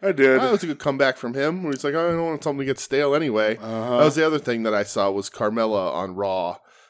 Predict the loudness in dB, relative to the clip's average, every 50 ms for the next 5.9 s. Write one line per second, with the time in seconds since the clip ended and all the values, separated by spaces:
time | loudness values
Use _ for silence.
0 | _ _ _ 0 2 2 4 2 0 0 -2 -2 0 -2 -2 -2 -2 -4 -4 -4
1 | -6 -8 -8 -6 -6 -6 -4 -4 -6 -6 -8 -8 -6 -6 -6 -6 -8 -12 -20 -20
2 | -20 -20 _ _ _ _ _ _ _ _ _ _ _ _ _ _ _ _ _ _
3 | _ _ _ -14 -8 -8 -6 -4 -2 -2 -2 -2 -2 -4 -6 -8 -10 -10 -8 -6
4 | -2 0 0 0 0 0 0 0 2 2 2 2 4 4 4 4 2 0 -6 -16
5 | -18 -10 -6 -4 0 2 2 4 4 2 0 0 -4 -6 -6 -4 0